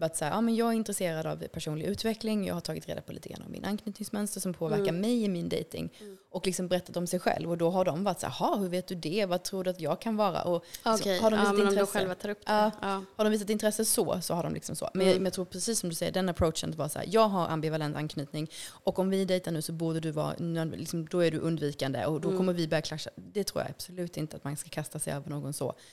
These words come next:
Speaker 1: Och så här att, "Nu får du ändra på det här och det här och det här." Nej, absolut inte.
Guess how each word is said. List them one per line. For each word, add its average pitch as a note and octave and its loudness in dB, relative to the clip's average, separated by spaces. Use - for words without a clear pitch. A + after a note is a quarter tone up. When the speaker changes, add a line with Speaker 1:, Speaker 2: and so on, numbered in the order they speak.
Speaker 1:
Och D#3 -2
så D#3 2
här C3 0
att, - -6
"Nu F#3 0
får F3 -2
du F3 0
ändra D#3+ 2
på D3 -2
det D3 -2
här D3 0
och C#3+ -2
det D3+ -2
här C#3+ -2
och C3+ -4
det D#3+ -6
här." D3+ -4
Nej, C#3+ -6
absolut D#3+ -6
inte. D3+ -10